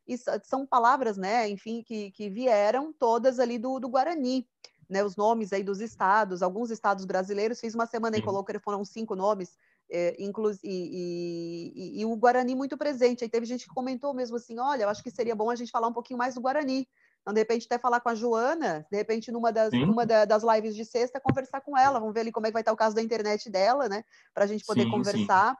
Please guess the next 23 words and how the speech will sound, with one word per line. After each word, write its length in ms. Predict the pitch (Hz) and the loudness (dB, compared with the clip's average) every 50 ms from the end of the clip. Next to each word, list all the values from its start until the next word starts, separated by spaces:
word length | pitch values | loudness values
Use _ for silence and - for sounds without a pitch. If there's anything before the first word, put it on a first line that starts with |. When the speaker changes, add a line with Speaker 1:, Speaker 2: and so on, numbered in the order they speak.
| _ _ _ | _ _ _
Speaker 1:
mas, 180 | - 208 208 208 | -2 0 0 0
de 60 | 226 | 0
repente, 280 | 220 226 220 233 220 - | -2 -2 -2 -4 -4 -4
fazer 260 | 226 226 202 214 214 | -4 -2 0 2 0
isso 260 | 214 214 233 - - | 0 0 -2 0 0
Speaker 2:
Acho 140 | 131 139 - | 0 0 2
que 60 | 247 | 4
Speaker 1:
seria 160 | 165 165 175 | 4 6 6
Speaker 2:
seria 80 | 185 180 | 8 8
Speaker 1:
super 100 | 151 131 120 | 8 6 6
Speaker 2:
ótimo. 100 | - - | 6 4
Speaker 1:
interessante, 800 | - 214 208 - 214 208 190 185 175 175 175 - 175 160 156 - | 4 2 2 2 2 2 2 0 0 -2 -6 -8 -10 -10 -8 -4
né? 160 | 175 180 185 196 | -2 0 4 4
Speaker 2:
É 60 | 180 | 6
uma 120 | 180 175 | 4 4
figuraça, 1000 | - - 190 185 185 196 160 139 123 120 120 120 113 113 - - 104 95 92 92 92 | 2 2 0 0 2 4 6 6 8 8 6 4 2 0 -4 -4 -4 -4 -4 -6 -8
né? 880 | 98 104 107 110 117 123 123 120 117 180 175 180 190 208 208 214 202 170 | -6 -2 0 0 2 2 2 2 2 2 4 4 4 4 4 4 4 2
Speaker 1:
É, 40 | 160 | 0
é 20 | 165 | 0
verdade. 580 | 190 220 220 220 233 226 233 240 240 220 190 | -2 -2 0 2 2 2 4 2 0 0 0
Speaker 2:
Aprendeu 320 | 180 170 135 131 131 127 - | 0 2 2 2 2 2 2
português 400 | 135 127 - 143 - 127 - | 0 0 2 4 4 4 4
Speaker 1:
Ótimo. 60 | - | 4